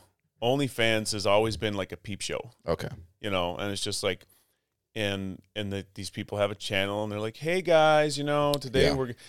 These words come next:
Speaker 1: like, people fucking, like, vacuum their floors and lingerie and shit like that, and they do stuff, and then, and then I think it just got deeper in the weeds, and there's probably some, some form of pornography, but I don't know if it's, like,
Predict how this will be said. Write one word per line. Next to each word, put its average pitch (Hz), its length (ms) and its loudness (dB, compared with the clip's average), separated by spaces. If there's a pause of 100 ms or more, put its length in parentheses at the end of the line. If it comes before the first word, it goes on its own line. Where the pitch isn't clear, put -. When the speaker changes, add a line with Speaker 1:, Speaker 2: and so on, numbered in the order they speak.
(140)
Speaker 1:
like, 113 160 -2
people 135 240 -2
fucking, 123 320 2
like, 101 180 0 (760)
vacuum 117 460 4
their 107 120 2
floors 110 440 4
and 101 100 -8
lingerie 98 800 2
and 95 120 -4
shit - 160 -4
like 95 240 -2
that, 95 300 4
and 101 100 -6
they 98 80 -4
do 95 340 -10
stuff, 95 400 2
and 104 80 -6
then, 107 200 -2
and 104 180 -2
then 123 100 2
I 110 100 2
think 98 200 -6
it 104 60 -8
just 98 240 -8
got 90 220 0 (240)
deeper 104 360 -4
in 92 80 -6
the 87 80 -6
weeds, 95 420 -6 (460)
and 117 160 0
there's 107 80 0
probably 135 460 6
some, 113 480 2 (240)
some 117 280 2
form 110 440 0
of 95 160 -6
pornography, 107 480 0
but 95 200 -4
I 110 100 4
don't 113 100 0
know 131 100 2
if 131 120 -4
it's, - 140 -6
like, 101 340 0